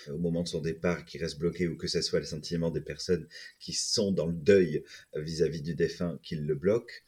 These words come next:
là, dans ces deux cas-là, là, c'est intéressant d'avoir effectivement, euh, euh, cet échange, cette communication.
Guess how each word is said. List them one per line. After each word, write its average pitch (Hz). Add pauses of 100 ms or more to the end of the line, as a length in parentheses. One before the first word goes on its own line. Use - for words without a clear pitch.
(320)
là, 101
dans 101
ces 90
deux 95
cas-là, 92
là, 98
c'est -
intéressant 85
d'avoir 87
effectivement, 76
euh, 67 (460)
euh, 82
cet -
échange, 95
cette -
communication. 82